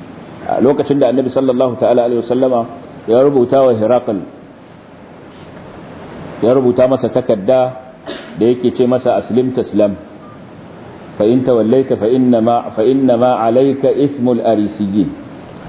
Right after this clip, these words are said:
Yace ka, ka, ka,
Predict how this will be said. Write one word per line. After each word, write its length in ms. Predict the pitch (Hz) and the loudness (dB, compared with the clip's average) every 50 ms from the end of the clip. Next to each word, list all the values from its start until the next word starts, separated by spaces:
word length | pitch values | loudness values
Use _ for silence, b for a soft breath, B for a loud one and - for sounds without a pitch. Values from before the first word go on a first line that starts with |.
| - - - - - - - - - - - - - - - - | -18 -18 -18 -18 -18 -16 -16 -16 -16 -16 -16 -16 -16 -6 0 2
Yace 320 | 98 127 127 127 - 135 123 113 107 98 - - - - - - - - | 2 2 2 2 2 2 4 4 2 0 -2 -6 -12 -14 -16 -16 -14 -2
ka, 180 | - 123 113 110 - - | 0 0 0 0 0 0
ka, 80 | 127 120 - - | -2 -2 -2 -2
ka, 60 | - | -2